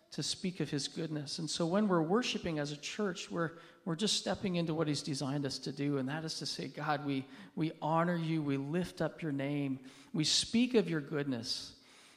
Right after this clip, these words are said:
And there's something in us that begins to come alive when we do that, because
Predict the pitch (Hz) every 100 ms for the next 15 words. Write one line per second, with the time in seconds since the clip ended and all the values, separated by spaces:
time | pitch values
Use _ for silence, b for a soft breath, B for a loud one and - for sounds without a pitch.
0 | - 151 151 147 196 202 196 180 170 -
1 | 165 143 139 165 170 - - 175 156 135
2 | 131 131 131 127 123 120 131 127 123 110
3 | - 127 - 131